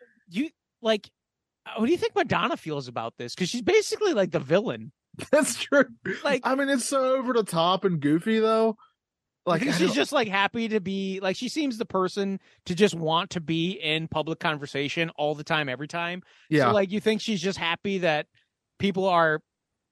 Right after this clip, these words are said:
Speaker 1: uh, like, maybe, like, I'm,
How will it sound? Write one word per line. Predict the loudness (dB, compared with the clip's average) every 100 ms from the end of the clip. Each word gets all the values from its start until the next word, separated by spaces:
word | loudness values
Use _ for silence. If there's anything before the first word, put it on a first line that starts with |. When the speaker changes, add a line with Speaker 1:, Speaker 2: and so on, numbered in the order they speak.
| _ _ _ _ -18
Speaker 1:
uh, | -14 -12 -12 -14 -16 -16 -4
like, | -2 -2 -2
maybe, | -2 -2 -4 -8 -8
like, | -6 -2
I'm, | -2